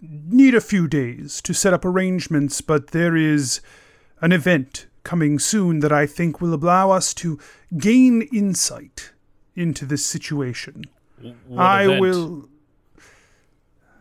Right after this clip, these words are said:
Speaker 1: Uh, there's not much I can say about it right now, but I will send instructions along shortly. Uh, please do not leave the city for the next few days so that we may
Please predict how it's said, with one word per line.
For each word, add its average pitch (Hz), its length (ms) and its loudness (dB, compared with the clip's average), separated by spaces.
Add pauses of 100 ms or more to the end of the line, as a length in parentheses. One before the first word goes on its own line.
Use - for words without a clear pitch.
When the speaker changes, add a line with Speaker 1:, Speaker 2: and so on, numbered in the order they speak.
(160)
Speaker 1:
Uh, 185 720 -6
there's 175 160 -2
not 226 180 2
much 208 160 0
I 180 100 4
can 170 140 -2
say 175 260 2
about 143 200 2
it 131 60 2
right 127 260 0
now, 117 220 -2
but 131 100 -8
I 127 140 0
will 131 100 -2
send 147 320 0
instructions 131 560 -6
along 127 440 -4
shortly. - 600 -6 (1120)
Uh, 151 300 -20 (220)
please 185 440 2
do 202 100 0
not 196 220 2
leave 175 260 -4
the 139 60 -6
city 151 340 -6
for 147 140 -12
the 143 60 -2
next - 260 -4
few 143 180 -4
days 120 380 -8
so - 260 -8
that 135 180 -2
we 160 140 -4
may 127 540 -4